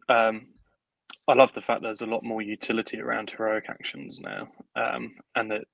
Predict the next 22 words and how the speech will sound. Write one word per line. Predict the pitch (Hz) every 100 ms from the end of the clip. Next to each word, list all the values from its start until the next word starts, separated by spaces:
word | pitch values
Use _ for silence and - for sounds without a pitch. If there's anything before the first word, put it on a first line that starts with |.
| -
you're | 131 110
getting | 107 113 113
away | 107 107
from | - 107
just | 104 - -
the |
core | - - 117 117
ones. | 123 131 131 - _ _ _ _ _ _ _ -
Um, | 110 107 107 101 -
with | 113 127 123
the | 120
new | 117 117 113
Eye | 110
of | 113
the | 110
Gods | - 117 -
table, | - 117 117 123 127 131 - _ -
um, | 120 110 107 107 104 _ _ _ _
and | 113 110
a | 104
certain, | - - 113 - 117 107 110 _ _ _ _ _ _ _ -
um, | 67 69 67 -